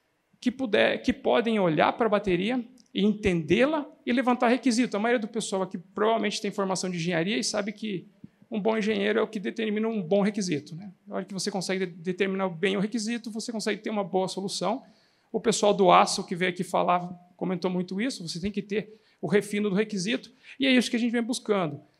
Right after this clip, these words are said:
Será que um B M S bem dimensionado, que custa algo em torno de sete por cento da bateria, não é melhor você gast-, do que você gastar uma fortuna num banco de bateria e você conseguir gerenciar ele de uma forma melhor? Então, são inteligências que a gente tem que embarcar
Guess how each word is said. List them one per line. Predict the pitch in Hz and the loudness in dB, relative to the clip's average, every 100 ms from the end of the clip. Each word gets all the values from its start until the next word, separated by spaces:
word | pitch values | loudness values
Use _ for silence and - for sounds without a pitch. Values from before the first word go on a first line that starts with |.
| _ | _
Será | - - | -2 0
que | - | 2
um | 254 | 2
B | 202 208 | 4 4
M | 208 196 | 4 2
S | 202 202 214 | 0 0 -2
bem | 156 151 262 | -4 0 0
dimensionado, | 240 233 214 226 208 185 170 | 2 0 0 0 0 0 -2
que | 190 | -4
custa | 196 226 - | -2 -2 2
algo | 196 202 | 2 2
em | 208 | 0
torno | 202 | -2
de | 190 | -2
sete | - 285 - | -2 -2 -4
por | 226 | -4
cento | - 208 196 | -4 -4 -6
da | |
bateria, | 180 175 180 175 190 - - _ _ _ | -4 -4 -4 -6 -6 -6 -12 _ _ _
não | 226 | -2
é | 240 | 2
melhor | 226 214 220 | 4 4 4
você | 202 208 | 2 -2
gast-, | 196 185 - | 0 -2 -2
do | 180 | -6
que | 185 | -4
você | 190 185 | -2 0
gastar | 180 175 180 | 0 0 -2
uma | 170 | -2
fortuna | 190 143 214 220 | -4 -2 0 0
num | 180 | 0
banco | 165 175 | -2 -2
de | 170 | -4
bateria | 151 160 247 254 - _ | -6 -2 0 0 -4 _
e | 165 | -8
você | 165 208 175 - | -4 -4 -6 -8
conseguir | 185 180 175 | -8 -6 -2
gerenciar | 180 180 170 202 196 | 0 0 0 0 0
ele | |
de | 165 | -2
uma | 170 156 | -4 -4
forma | 175 | -4
melhor? | 165 151 226 220 | -4 2 4 2
Então, | 220 | 0
são | 240 262 254 | -2 0 0
inteligências | 247 233 226 190 214 214 226 | 2 2 2 0 -2 -2 -6
que | - | -4
a | |
gente | 208 208 | -4 -4
tem | 214 | -6
que | 214 | -6
embarcar | 196 190 185 196 180 | -2 -2 -2 -2 -4